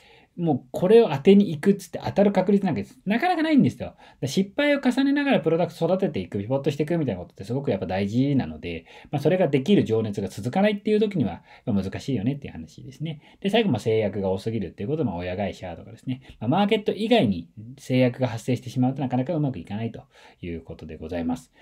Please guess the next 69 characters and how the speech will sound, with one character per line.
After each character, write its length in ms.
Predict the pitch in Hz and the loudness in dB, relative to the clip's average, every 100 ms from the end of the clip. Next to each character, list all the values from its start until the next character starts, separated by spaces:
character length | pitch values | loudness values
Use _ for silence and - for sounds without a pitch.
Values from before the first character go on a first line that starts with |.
| - - | -18 -6
な 80 | |
の 60 | 170 | 0
で、 20 | |
ま 80 | 143 | 2
あ、 60 | 143 | 2
う 20 | |
ま 140 | 170 | 2
く 100 | 160 | 2
い 60 | 117 | 0
か 100 | 113 | -2
な 60 | |
い 80 | 107 | -4
新 160 | 113 123 | 0 2
規 180 | 123 127 | 2 0
事 100 | 147 | 0
業 140 | 110 | 0
の 80 | 85 | -4
特 160 | 98 | -8
徴 180 | - 131 | 0 0
と 60 | 113 | 0
い 40 | |
う 40 | 104 | -4
こ 80 | |
と 60 | 98 | -6
で 60 | 90 | -8
四 100 | 92 | -6
つ 280 | 120 98 - | -4 -4 -8
紹 160 | - | -12
介 100 | 92 | -8
を 40 | 98 | -8
さ 100 | 101 | -10
せ 100 | 101 | -8
て 80 | 104 | -8
い 80 | |
た 80 | 101 | -4
だ 80 | 104 | -4
い 80 | 104 | -4
た 100 | 107 | -6
ん 40 | |
で 80 | 92 | -6
す 100 | 101 | -6
が、 140 | 98 | -8
ま 20 | 98 - - | -8 -10 2
あ、 40 | |
今 160 | 226 254 | 6 6
自 120 | 175 | 6
分 160 | 185 190 | 2 6
が 260 | 180 180 | 6 6
使 200 | 151 - | 0 0
っ 100 | 156 | 2
て 80 | 165 | 2
る 60 | 156 | 2
プ 100 | 151 | 4
ロ 80 | 147 | 4
ダ 120 | 143 | 2
ク 60 | |
ト 240 | - 139 135 | 4 6 6
と 120 | 139 | 2
か 80 | 104 | -2
商 240 | 110 107 | -2 0
材 160 | 107 107 | 0 -2
と 80 | 104 | -4
か 100 | 85 | -4
事 140 | 113 | -2
業 180 | 98 78 | -4 -6
が 80 | 85 | -14
で 60 | |
す 100 | - | -12
ね、 160 | 95 | -12